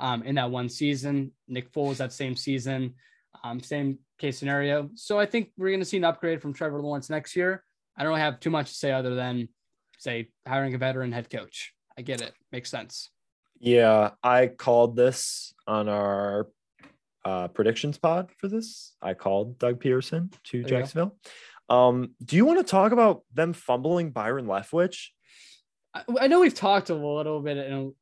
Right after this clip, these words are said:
Speaker 1: like, on this podcast, but that was not good. That was not good.
Speaker 2: No, they picked Trent Baalke over Byron Leftwich and Adrian Wilson, which is just sad.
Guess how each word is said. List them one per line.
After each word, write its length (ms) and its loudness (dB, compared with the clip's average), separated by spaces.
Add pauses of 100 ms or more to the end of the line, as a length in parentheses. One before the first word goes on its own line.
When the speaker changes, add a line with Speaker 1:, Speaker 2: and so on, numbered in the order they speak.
Speaker 1:
like, 220 -4
on 100 -2
this 120 -6
podcast, 760 -2
but 360 -2 (440)
that 160 2
was 120 -2
not 240 0
good. 280 0 (380)
That 80 -10
was 140 -10
not 300 -4
good. 120 -4
Speaker 2:
No, 260 -2
they 80 -6
picked 300 -6
Trent 260 -2
Baalke 460 -2
over 380 -6
Byron 260 -4
Leftwich 480 -8
and 100 -10
Adrian 360 -10
Wilson, 600 -10
which 240 -12
is 160 -10
just 440 -8
sad. 640 -4